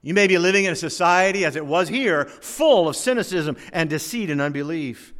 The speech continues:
And people chattered about it all the time without shame. But shining in the lights, in the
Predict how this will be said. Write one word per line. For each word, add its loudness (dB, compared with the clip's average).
And -12
people -4
chattered 4
about -4
it -8
all -6
the -10
time -10
without -16
shame. -18
But -20
shining 2
in -4
the 0
lights, -2
in -12
the -16